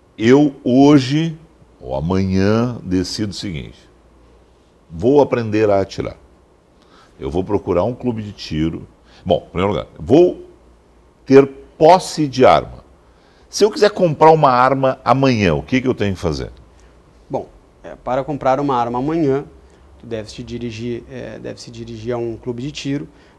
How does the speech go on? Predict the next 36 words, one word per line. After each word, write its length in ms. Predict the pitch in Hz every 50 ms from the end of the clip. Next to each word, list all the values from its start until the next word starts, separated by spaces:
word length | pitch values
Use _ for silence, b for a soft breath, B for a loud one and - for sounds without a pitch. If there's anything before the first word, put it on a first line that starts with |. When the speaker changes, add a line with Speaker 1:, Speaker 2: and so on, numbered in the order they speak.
| b
Speaker 2:
Nesse 240 | - 135 151 147 151
clube 240 | - 165 156 147 143
de 100 | 139 123
tiro, 440 | 107 - - 135 123 113 104 - - - _ _ _ -
é, 120 | 107 - - -
na 200 | - 127 123 123
maioria, 540 | 123 123 127 127 123 123 131 127 127 - -
a 80 | 113
maioria 340 | 113 113 123 120 123 120 127
dos 140 | 123 113 -
clubes 260 | - 127 120 117 110
de 80 | 113 110
tiro 260 | - - 127 113 113
já 140 | 110 123 123
tem 320 | - - 127 123 120 107 b b b b b b _ -
um, 340 | 131 120 120 117 117 117 - - _
porque 200 | 139 120 - 143
a 40 |
burocracia 600 | 131 131 135 131 - - 131 123 - - 143 131
é 100 | 123 123
tamanha, 540 | 120 - 131 127 127 127 131 131 127 120 110
Speaker 1:
Hum. 200 | 107 - - - 127
Speaker 2:
eles 140 | 123 123
já 140 | 107 131 123
têm 340 | 120 - 135 127 123 117 107 b b b b b -
uma 220 | 143 127 127 127
equipe. 500 | 123 123 - - 143 147 143 147 - 113 101 - - _
Speaker 1:
Portanto, 300 | - 85 78 107 120 127
eu 60 | 135
não 160 | 135 127 117
vou 160 | 87 101 131 147
numa 180 | 165 165 165
loja 500 | 151 131 123 120 120 117 104 85 80 82
comprar 300 | 71 78 76 67 73 76
uma 160 | 76 71 69
arma. 260 | 67 62 58 57 58